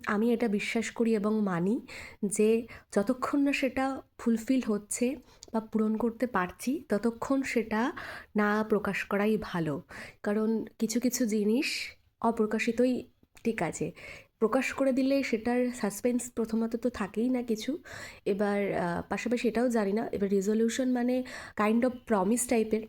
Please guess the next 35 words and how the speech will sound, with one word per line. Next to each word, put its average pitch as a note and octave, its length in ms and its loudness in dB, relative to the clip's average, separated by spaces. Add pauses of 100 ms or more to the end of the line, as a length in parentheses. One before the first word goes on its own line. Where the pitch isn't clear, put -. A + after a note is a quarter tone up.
(480)
এবার G3+ 440 -2
সেটা B3+ 500 0 (140)
কত F#3+ 240 0
দূর C#4 500 2 (420)
কন্টিনিউ B3+ 460 2
করতে B3+ 300 0
পারবো G#3+ 360 0
সেটাও A3 260 2
একটা A3 180 0
ব্যাপার, D#3+ 440 -2 (100)
হ্যাঁ। D#4+ 240 -4 (440)
তো A3+ 140 2
এগুলো B3+ 360 2
ভীষণ C4 340 0
কমিটেড B3 520 2
বিষয়, G3 420 -2 (360)
তো - 180 2
এগুলো A#3+ 380 4
ওই B3+ 100 6
জন্য B3+ 260 4
না G#3+ 460 4
প্রকাশ G#3+ 360 0
করাই A#3 280 4
ভালো, F#3+ 380 -2 (760)
নিজের A3 260 4
মধ্যে A3 260 0
আছে A#3 200 -2
নিজের F#3 240 0
মধ্যেই G3+ 240 0
থাক। G#3 280 -6 (400)
যখন B3 320 2
ফুলফিল B3+ 540 4
হবে C#4 240 2
এক B3+ 180 0
এক C4 180 -4